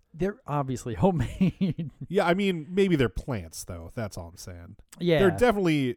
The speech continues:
Speaker 2: not, like, store purchased or something, but
Speaker 1: Yeah, I thought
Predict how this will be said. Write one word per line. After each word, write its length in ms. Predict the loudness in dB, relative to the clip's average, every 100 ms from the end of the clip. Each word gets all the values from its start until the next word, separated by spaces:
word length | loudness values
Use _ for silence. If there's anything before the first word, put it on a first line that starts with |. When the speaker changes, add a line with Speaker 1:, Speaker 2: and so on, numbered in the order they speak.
| -6
Speaker 2:
not, 340 | -2 0 2
like, 340 | 0 -4 -6 _
store 400 | -16 -6 -2 0
purchased 520 | -2 -6 -6 -10 -14 -16
or 60 |
something, 400 | -14 -16 -18 -20 -16
but 120 | -16 -16 -20 -20 _ _ -8
Speaker 1:
Yeah, 260 | -2 2
I 120 | 2 2
thought 320 | 2 0